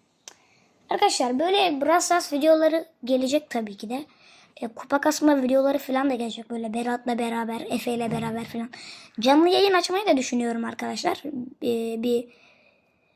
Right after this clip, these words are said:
yani bilmiyorum ne zaman açarım. E, canlı yayın açıp arkadaşlar kupa falan, e, kasacağım.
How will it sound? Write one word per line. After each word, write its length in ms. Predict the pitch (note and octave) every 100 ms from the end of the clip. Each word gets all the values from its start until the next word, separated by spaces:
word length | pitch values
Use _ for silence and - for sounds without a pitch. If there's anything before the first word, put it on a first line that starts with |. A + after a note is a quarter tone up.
| _ _ -
yani 260 | A#3+ B3
bilmiyorum 440 | B3 D4 B3+ A#3 A#3+
ne 80 | A3+
zaman 240 | A#3 A3+
açarım. 380 | A3+ - A#3+ F#4 - _ _ _ _ _ _ -
E, 180 | A#3+ A3
canlı 260 | B3 C#4
yayın 180 | D#4+ E4+
açıp 240 | E4+ E4
arkadaşlar 460 | D#4 D4+ D4+ E4+ E4+
kupa 260 | - - D4
falan, 380 | C#4+ D4 D#4+ D#4
e, 240 | A#3 A3+ A3+
kasacağım. 560 | A#3+ G#3 A3 C#4 E4